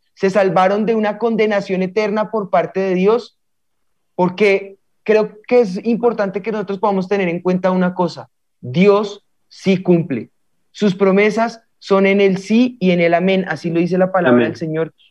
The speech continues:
Speaker 1: Quiere decir que en Él no hay sombra de mudanza ni variación, Él es el mismo ayer, hoy y siempre, y el diluvio es una muestra clara de su inmutabilidad, de la inmutabilidad de su consejo, de que Él no se puede mover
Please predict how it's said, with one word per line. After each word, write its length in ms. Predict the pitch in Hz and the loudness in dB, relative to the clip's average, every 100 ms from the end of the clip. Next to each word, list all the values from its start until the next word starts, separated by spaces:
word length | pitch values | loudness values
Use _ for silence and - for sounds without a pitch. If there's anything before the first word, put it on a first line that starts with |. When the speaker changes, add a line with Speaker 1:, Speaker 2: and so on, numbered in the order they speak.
| - | 0
Speaker 1:
Quiere 180 | 202 214 | 4 4
decir 300 | 220 214 180 | 4 0 0
que 80 | 214 | 2
en 60 | |
Él 200 | 208 214 | 2 2
no 80 | 214 | 2
hay 120 | 196 | 0
sombra 500 | 190 220 226 226 226 | 0 0 2 4 4
de 80 | 226 | 4
mudanza 720 | 214 214 196 190 196 226 233 - - | 2 2 4 2 0 -2 -4 -6 -2
ni 220 | 196 214 | 2 4
variación, 840 | 214 196 185 165 196 233 247 180 _ _ | 4 4 0 -2 -2 -2 -4 -10 _ _
Él 160 | 196 214 | -2 0
es 140 | 220 | 0
el 120 | 233 220 | -2 -2
mismo 360 | 233 226 220 | -2 0 0
ayer, 360 | 214 185 226 240 | 0 0 -2 -2
hoy 220 | 202 208 | -2 -2
y 60 | 190 | -4
siempre, 520 | 214 233 233 175 - _ _ | -6 -4 -4 -6 -8 _ _
y 100 | 196 | 2
el 120 | 196 | 2
diluvio 680 | 160 170 220 247 196 156 123 _ - | 2 2 4 4 2 0 -4 _ -10
es 160 | 151 | -6
una 160 | 170 165 | -4 -4
muestra 440 | 170 170 165 160 | -4 -4 -2 -2
clara 500 | 175 190 190 165 - _ | 0 2 2 0 -4 _
de 180 | - 160 | -2 0
su 180 | 160 196 | 2 2
inmutabilidad, 1120 | 202 196 196 208 202 190 165 151 147 156 143 - _ _ _ | 4 4 4 4 2 0 0 -2 0 0 -2 -8 _ _ _
de 160 | 139 190 | 0 2
la 60 | |
inmutabilidad 800 | 185 196 202 196 180 180 180 180 | 4 2 2 2 2 2 2 2
de 120 | 180 185 | 2 -4
su 180 | 202 | -6
consejo, 600 | - 190 185 185 180 139 _ _ | -4 -6 -4 -8 -8 -12 _ _
de 200 | 151 190 | 0 2
que 340 | 202 196 196 208 | 4 4 4 2
Él 260 | 233 - _ | -2 -8 _
no 640 | 175 190 220 240 254 254 _ | 2 4 4 4 4 0 _
se 200 | - 185 | -8 -6
puede 340 | 190 190 196 | -4 -2 -2
mover 600 | 208 196 170 196 240 240 | -2 -2 0 0 -2 -6